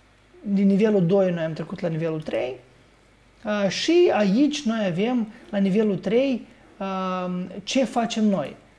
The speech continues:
Noi creăm, uh, ad-ul, alegem existent sau folosim Creative Hub. Și spui, uh, use, uh, existing post. Și iată aici tu poți să alegi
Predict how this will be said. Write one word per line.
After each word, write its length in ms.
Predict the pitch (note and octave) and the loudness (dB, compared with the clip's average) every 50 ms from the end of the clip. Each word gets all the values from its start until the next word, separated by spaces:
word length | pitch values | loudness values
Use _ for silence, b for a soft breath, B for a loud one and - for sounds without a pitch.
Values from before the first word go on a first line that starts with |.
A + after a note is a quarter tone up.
| _ | _
Noi 380 | - G3 G3+ A3 G#3 E3+ D#3 D3 | -2 0 2 2 2 2 0 -2
creăm, 500 | - - G#3+ B3+ B3 A3 E3 D3 D3+ E3+ F#3+ - | -2 0 2 4 4 4 2 0 -2 -4 -8 -10
uh, 400 | - - G3+ G3 G3 G3 G3 - - G#3 G3+ G3+ | -10 -8 -6 -4 -4 -4 -6 -6 -6 -4 -2 -2
ad-ul, 260 | G3+ F#3 A3 B3 C#4 b b b b b b b b b _ _ | -2 -2 -2 -6 -8 b b b b b b b b b _ _
alegem 460 | - - G3 G#3+ G#3+ C4 A3 B3+ B3+ B3+ | -4 0 2 4 4 4 4 4 4 4
existent 580 | B3 F#3 F3 D#3+ D3 - - E3 G#3+ D4+ E4+ | 4 4 2 0 -2 -4 -4 -4 -4 -4 -4
sau 120 | - C#4+ B3 | -4 -4 -4
folosim 420 | - - A#3+ A3+ F3+ - B3+ B3+ | -4 -6 -6 -6 -6 -2 -2 -2
Creative 380 | A3+ - G3+ F#3 F3+ G3 F3 - | 0 0 -2 -2 -2 -4 -6 -6
Hub. 260 | - F3 D#3 - - - - _ b b b b b - | -8 -10 -10 -10 -12 -14 -16 _ b b b b b -20
Și 140 | - - | -20 -20
spui, 420 | - - - F#4 G#4 F#4+ E4 E4 A#3 | -20 -6 0 4 4 6 4 4 2
uh, 400 | A3 G#3+ G#3 G3+ G3+ G3 F3+ A3 C#4 D#4 | 0 -2 -2 -2 -2 0 2 2 2 2
use, 220 | D4+ B3+ - - - - - - | 0 -2 -4 -10 -16 -20 -12 -8
uh, 380 | A3+ G#3 G3+ G3+ G3+ F#3+ F#3+ G3 | -4 -2 -2 -2 -2 -2 0 0
existing 480 | F#3+ D#3+ D#3 G#3+ A3 - - G3 F3 | 0 0 0 -2 -2 -4 -4 -6 -8
post. 300 | F3+ - - - - - B B B B B B B | -8 -10 -12 -14 -16 -18 B B B B B B B
Și 120 | - - D#4 | -8 -4 -4
iată 240 | E4+ D4 - - | -4 -2 -2 -2
aici 440 | C4 B3 A#3 A#3 B3+ C#4 B3 - - F#3+ F3 - | 0 2 4 4 4 2 2 0 -2 -4 -4 -6
tu 100 | - G#3 | -6 -6
poți 500 | F3 - - A#3+ C4+ E4 D4 - - - - | -8 -6 -4 -4 -4 -4 -4 -6 -8 -8 -4
să 140 | A#3 A3+ G#3 | -2 -2 0
alegi 560 | F3 E3 D#3 D#3+ D#3 D#3+ G#3+ D4 - - | 0 0 -2 -2 -2 -2 -4 -4 -6 -12